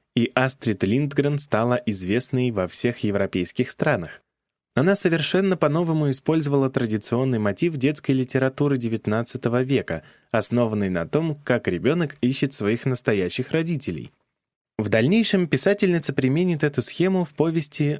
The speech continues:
«Ронни, дочь разбойника», где переосмыслит традиционный в мировой литературе сюжет о Ромео и Джульетте.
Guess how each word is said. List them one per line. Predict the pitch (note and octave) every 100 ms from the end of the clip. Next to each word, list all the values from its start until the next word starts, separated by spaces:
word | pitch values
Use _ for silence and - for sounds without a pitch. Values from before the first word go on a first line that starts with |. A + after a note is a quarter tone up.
| -
«Ронни, | A2 A#2 E3 D3+ D3
дочь | A2+ C3 -
разбойника», | A#2+ B2 B2 D3 A2 E2+ - D#2+ - _ _ -
где | - G#2+
переосмыслит | A#2+ G#2+ F#2+ D#3 F#3+ - E3+ -
традиционный | B2+ G#2+ G#2 - D#3+ F#3+ E3+
в | C#3+
мировой | B2+ B2 C3
литературе | C#3+ A#2+ G#2+ G#2 E3 E3+
сюжет | C#3+ A#2+ C3+ C#3+ - _ _
о | - A2+
Ромео | G#2 F#2+ C#3 C3+
и | C3 B2
Джульетте. | A#2 B2+ B2+ C3 F#2+ - -